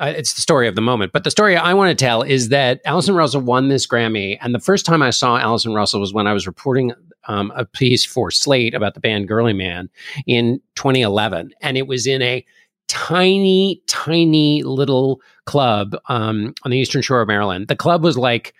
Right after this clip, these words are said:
the size of the contemporary American bathroom. I mean, it was so small. And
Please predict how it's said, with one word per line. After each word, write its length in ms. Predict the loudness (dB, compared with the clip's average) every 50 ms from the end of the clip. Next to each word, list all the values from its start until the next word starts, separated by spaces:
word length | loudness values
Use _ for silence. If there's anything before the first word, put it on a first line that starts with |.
| _ _ _ _
the 200 | -12 -4 -2 -2
size 440 | 0 2 0 2 2 2 0 2 2
of 280 | 0 0 0 -2 -4 -6
the 80 | -6
contemporary 540 | -4 -4 -2 0 0 -2 0 0 0 0 0
American 400 | 0 0 -2 -2 -2 -4 -8 -6
bathroom. 640 | -4 -4 -4 -4 -4 -2 -2 -4 -4 -4 -8 -16 _ _
I 80 | -4 -2
mean, 180 | 0 2 2 2
it 140 | 2 0
was 200 | 0 -2 -2 0
so 220 | 0 2 4 4 4
small. 480 | 2 2 0 0 0 0 -4 -6 -6 -4
And 280 | -4 -2 0 -2 -2